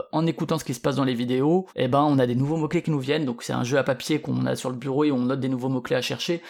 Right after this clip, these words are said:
et, euh, et petit à petit, de manière non linéaire, donc on se retrace un peu la narration de l'histoire qui n'est pas folle, hein, euh, c'était déjà le cas de Her Story, le scénario est pas fou, par contre, la narration, euh, et la façon de, de raconter son histoire est assez intéressante, même si encore une fois c'est comme Her Story.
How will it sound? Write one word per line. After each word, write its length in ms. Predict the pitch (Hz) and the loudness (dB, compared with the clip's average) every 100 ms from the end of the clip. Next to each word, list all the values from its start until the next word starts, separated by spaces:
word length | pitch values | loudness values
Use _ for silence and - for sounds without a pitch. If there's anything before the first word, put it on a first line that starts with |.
| - 147 | -6 0
et, 220 | 151 151 | 4 4
euh, 160 | 123 - | 4 0
et 60 | |
petit 300 | 123 123 - | -4 -6 -2
à 40 | 123 | -2
petit, 240 | - 180 | 0 0
de 80 | 156 | 2
manière 220 | 123 123 | 2 2
non 100 | 123 | 2
linéaire, 340 | 135 131 131 156 | 2 4 2 2
donc 140 | 127 | 0
on 40 | 123 | -4
se 80 | |
retrace 280 | 147 139 151 | -4 -2 0
un 80 | 135 | 0
peu 100 | 147 | 2
la 120 | 135 | 2
narration 380 | 127 131 127 151 | 4 2 2 0
de 60 | 139 | -2
l'histoire 340 | 127 170 151 | 2 2 4
qui 100 | 147 | 2
n'est 80 | 127 | 0
pas 140 | - | 0
folle, 260 | 113 147 139 | 2 4 6
hein, 260 | 135 123 120 | 4 2 0
euh, 60 | |
c'était 260 | 120 - - | -4 -8 -6
déjà 100 | 120 | -4
le 60 | 120 | -2
cas 100 | 131 | -2
de 60 | |
Her 100 | 127 | -2
Story, 280 | - 135 143 | -2 0 0
le 80 | 123 | 0
scénario 380 | 139 131 135 143 | 2 2 4 2
est 80 | |
pas 120 | 127 135 | 0 -2
fou, 160 | 175 | -2
par 140 | - - | -2 -2
contre, 200 | 147 - - - | -4 -6 -14 0
la 140 | 160 | 4
narration, 760 | 175 170 165 160 - 180 175 131 | 6 6 4 2 0 2 4 4
euh, 240 | 123 123 | 4 4
et 80 | 123 | 2
la 100 | 120 | 0
façon 380 | 120 139 - 165 | 0 -4 -2 -2
de, 220 | 135 127 | 0 -2
de 120 | 127 | 0
raconter 380 | 127 131 147 139 | -2 -2 -2 -4
son 160 | 135 139 | -2 -4
histoire 300 | 131 160 131 | -2 -2 -2
est 180 | 127 - | -2 -6
assez 180 | 127 160 | -4 -2
intéressante, 580 | 147 143 131 - 165 - | 0 0 -2 -2 -4 -4
même 140 | - | -4
si 100 | - | -4
encore 180 | 127 - | -2 -2
une 60 | |
fois 140 | 117 143 | -2 -4
c'est 160 | - | -4
comme 360 | 123 160 143 131 - | -2 0 0 -2 -6
Her 100 | - | -12
Story. 300 | - 135 | -6 -6